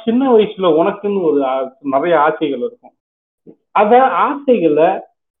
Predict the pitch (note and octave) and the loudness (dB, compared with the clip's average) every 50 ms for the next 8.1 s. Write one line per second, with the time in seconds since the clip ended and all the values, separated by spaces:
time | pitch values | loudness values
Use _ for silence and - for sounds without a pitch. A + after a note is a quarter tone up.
0 | _ - A3 A#3+ C4+ B3+ - - A3+ - - F#3+ F3 E3 D#3+ D3 D3 C#3 C3+ C3+ | _ -2 0 0 2 0 0 -2 -2 -2 -2 -4 -4 -2 -2 0 0 0 -2 -2
1 | C3 C3+ C#3+ D#3 D#3 D#3 D#3+ D#3+ E3+ F#3 G3+ G#3+ A3 A3 F#3 E3 D3+ D3+ E3 D#3+ | -2 0 2 4 4 2 2 0 -2 -2 -2 0 0 0 0 2 2 0 0 2
2 | D#3 D3+ E3 F3 F3+ F#3 F3+ F3+ F3+ F#3+ F3+ E3 D3 C3+ C#3 D#3+ F3 F#3 E3+ D#3+ | 2 0 2 2 2 2 2 2 2 2 2 2 2 2 0 0 0 0 0 0
3 | C#3+ D#3+ E3 D#3 C#3+ D3 E3 E3+ - - C#3+ B2+ - - _ _ - C3+ C3+ C#3 | 0 -2 -2 0 0 -2 -2 -4 -6 -8 -8 -8 -8 -10 _ _ -6 -4 -4 -4
4 | C#3+ - _ _ _ _ _ _ _ _ - F3+ F#3 G3+ G#3+ G#3+ G#3 - - E3+ | -4 -8 _ _ _ _ _ _ _ _ -6 -2 0 2 2 2 0 0 -2 -2
5 | E3 D3 C#3+ D#3+ D#3+ F#3+ F#3+ F3+ D#3 C#3+ C#3+ C#3 D3 C#3+ D3 E3+ G3+ A3 B3+ B3 | -2 -2 -2 -2 -2 0 0 2 2 2 0 0 0 -2 0 0 2 4 4 4
6 | - A#3+ A3+ G#3 F#3+ E3 D#3+ F#3+ A#3 A#3 F#3+ E3+ F3+ G3+ A#3+ B3+ B3 A3 G#3 G3+ | 4 4 2 2 2 0 0 0 0 0 2 2 4 4 4 4 4 2 2 2
7 | G3+ G3 G3+ - F3+ F3 E3+ E3 D#3+ D3+ D3 - C#3 C3 B2+ B2 B2+ B2+ B2+ C3 | 0 0 -2 -4 -4 -2 0 0 0 -2 -2 -6 -8 -8 -6 -4 -4 -4 -2 -4
8 | C3+ C3+ - | -4 -6 -8